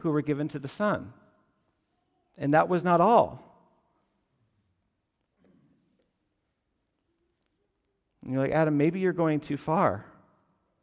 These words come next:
Well, Jesus says, "I'm praying for them.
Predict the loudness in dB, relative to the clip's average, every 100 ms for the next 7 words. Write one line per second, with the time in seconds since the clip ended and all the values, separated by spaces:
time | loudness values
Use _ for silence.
0 | _ _ _ _ _ -8 -8 -8 -8 -8
1 | -6 -4 0 0 0 -10 _ _ _ _
2 | _ _ -4 -2 0 0 0 -2 0 2
3 | 2 -2